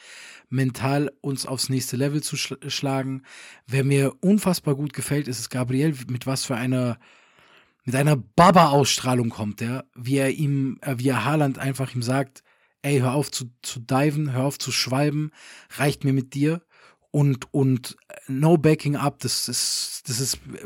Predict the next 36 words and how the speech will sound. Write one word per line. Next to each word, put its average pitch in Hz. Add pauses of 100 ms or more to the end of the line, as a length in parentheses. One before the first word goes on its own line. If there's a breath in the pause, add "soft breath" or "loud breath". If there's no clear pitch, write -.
(120)
wie 165
Balsam 151
für 151
die 139
Seele, 156
nachdem 143
du 131
halt 135 (480 loud breath)
so 151
viele 151
Jahre 135 (560 loud breath)
nicht - (360)
das 139
von 139
deinen 127
Spielern 139
hattest. 135
Und 127
wir 127
sind 147
einfach 139
gerade 135
auf 117
dem 120
perfekten 123
Weg, 135
das 135
nehme 135
ich 117
so 131
ein 120
bisschen 131
aus 120
diesem 120
Spiel 139
mit. 135